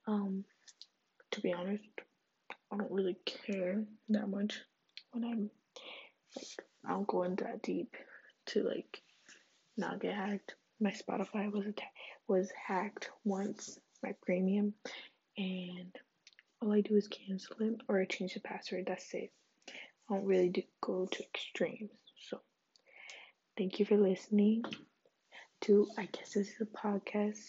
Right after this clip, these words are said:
Stay tuned. I know it was short, but I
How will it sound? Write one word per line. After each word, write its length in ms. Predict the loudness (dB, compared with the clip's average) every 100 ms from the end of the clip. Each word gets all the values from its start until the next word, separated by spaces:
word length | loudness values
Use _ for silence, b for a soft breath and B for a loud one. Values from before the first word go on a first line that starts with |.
| -20 _ 2
Stay 240 | 4 4
tuned. 580 | 2 2 6 6 6 4 -2 -4
I 40 |
know 140 | -2 0
it 200 | 2 2
was 140 | 2
short, 560 | -4 -2 2 4 2 -2 -18 B B B B _
but 80 |
I 20 | -18